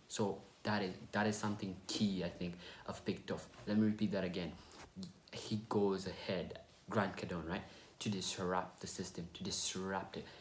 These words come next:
I observed, like, the ten X growth, uh, conference sales things, like the tickets and everything. And yo, dude was sending me emails every day. I'm telling you, if I had that money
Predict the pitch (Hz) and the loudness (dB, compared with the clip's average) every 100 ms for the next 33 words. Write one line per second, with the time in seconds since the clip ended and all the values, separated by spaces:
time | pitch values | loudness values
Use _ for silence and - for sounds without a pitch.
0 | - - - 110 107 104 - 107 101 92 | -18 -4 4 6 6 4 2 2 2 2
1 | 95 87 95 - 104 92 90 - - - | 0 -2 -6 0 0 0 -2 -4 -6 -10
2 | - - 98 101 95 87 - - - 92 | -18 -10 0 4 4 2 -6 -12 -4 0
3 | 92 90 - 98 - 90 80 - - - | 0 0 -2 -2 -2 -4 -4 -6 -6 -12
4 | - - - 101 92 90 - - 98 110 | -20 -12 -2 2 2 2 -2 0 2 4
5 | 113 - 92 90 - 98 95 95 92 92 | 2 -2 -4 -2 0 -2 0 0 0 0
6 | 117 117 117 - - 107 98 87 101 90 | 0 -2 -2 -12 -10 -2 0 0 0 -2
7 | 87 - 107 104 - - - - 104 98 | -2 0 2 2 -2 -6 -6 -2 0 2
8 | 95 87 98 98 92 92 85 76 87 - | 0 0 0 0 0 0 -2 -4 -8 -12
9 | - - 95 98 90 90 101 - 98 98 | -18 -6 0 2 2 0 -2 2 2 4
10 | 95 95 95 92 | 2 2 0 -2